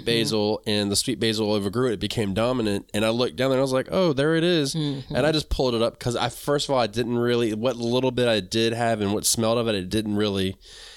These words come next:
Speaker 1: It
Speaker 2: cut
Speaker 1: wasn't
Speaker 2: it
Speaker 1: your
Speaker 2: for
Speaker 1: thing.
Speaker 2: me.
Speaker 1: Mm-hmm.
Speaker 2: So, um, I, I did, but it was the same thing, and I pulled it out, and I'm like, "Oh, look."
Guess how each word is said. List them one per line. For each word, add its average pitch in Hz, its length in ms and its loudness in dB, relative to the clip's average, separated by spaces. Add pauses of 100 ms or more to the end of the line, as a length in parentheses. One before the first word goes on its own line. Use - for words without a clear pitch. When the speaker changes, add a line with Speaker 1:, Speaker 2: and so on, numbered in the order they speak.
(200)
Speaker 1:
It 156 100 -2
Speaker 2:
cut - 20 2
Speaker 1:
wasn't 135 200 2
Speaker 2:
it - 80 0
Speaker 1:
your 131 80 -4
Speaker 2:
for 120 100 -2
Speaker 1:
thing. 120 60 2
Speaker 2:
me. 123 340 0
Speaker 1:
Mm-hmm. 143 220 -10 (380)
Speaker 2:
So, 107 380 2
um, 104 180 2
I, 117 240 2
I 120 240 2
did, 113 280 0
but 123 180 2
it 135 80 4
was 127 140 -2
the 127 80 -4
same 123 240 0
thing, 143 280 0
and 117 80 2
I 117 60 2
pulled 147 320 -4
it - 20 -6
out, 156 80 -6
and 139 80 -6
I'm 135 60 -6
like, 120 160 -2
"Oh, 131 180 2
look." 113 220 0